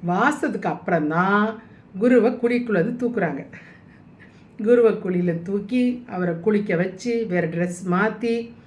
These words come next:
ஏன்னா ஃபுல்லா சகதி ஆயிடுச்சே. அவருக்கு உடம்பெல்லாம் வலி, வயசானவர் வேற, உடம்பெல்லாம் வலி. "இல்லப்பா, என்னால இனிமே டிராவல் பண்ணவே முடியாது." நான் இன்னைக்கு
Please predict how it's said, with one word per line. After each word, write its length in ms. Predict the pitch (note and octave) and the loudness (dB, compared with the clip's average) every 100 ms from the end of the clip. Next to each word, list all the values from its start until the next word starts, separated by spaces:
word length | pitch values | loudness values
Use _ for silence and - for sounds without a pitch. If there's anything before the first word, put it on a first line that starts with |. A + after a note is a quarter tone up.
| - - B3+ | -20 -16 -6
ஏன்னா 180 | C#4 | -6
ஃபுல்லா 260 | B3 C#4+ F4 E4+ | -4 0 2 2
சகதி 280 | C#4 C#4+ C#4 | 0 0 0
ஆயிடுச்சே. 440 | G3+ E3+ F#3+ E3 - - - - - - | 0 -2 -8 -12 -14 -20 -20 -20 -20 -18
அவருக்கு 420 | - A#3 D#4+ D4+ G#3 | -6 -4 -4 -4 -4
உடம்பெல்லாம் 840 | G3+ B3+ B3 A#3+ A#3+ A#3+ B3 D4 | -2 0 2 2 2 2 0 0
வலி, 340 | F#3+ G3 G#3 - - | 0 0 -4 -12 -8
வயசானவர் 640 | A#3 B3 B3+ C4+ B3+ B3 G3 | -2 0 0 -2 2 2 4
வேற, 260 | F3 E3 - | 2 -2 -8
உடம்பெல்லாம் 760 | A#3 A#3 B3+ A#3 G#3 G3+ C4 | -8 -4 0 0 2 0 0
வலி. 240 | G3 F#3 G#3 - - - - - | -2 -4 -6 -12 -20 -20 -20 -8
"இல்லப்பா, 540 | G#3 G3+ A3 A3+ A3 G#3 - - - | -2 2 2 2 0 -2 -8 -20 -10
என்னால 400 | F#3 F#3+ G3 G#3+ | -4 -2 2 2
இனிமே 220 | G#3 G#3 | 2 0
டிராவல் 440 | A#3 F#3+ F#3+ A#3+ A#3 | 0 0 2 2 0
பண்ணவே 280 | G3 G3+ | 2 2
முடியாது." 440 | A3 F3+ G3 E3+ - - - - - G3+ | 2 2 2 0 -4 -14 -20 -20 -14 -4
நான் 180 | G#3 A#3+ | 0 2
இன்னைக்கு 240 | G#3 G#3 | 2 0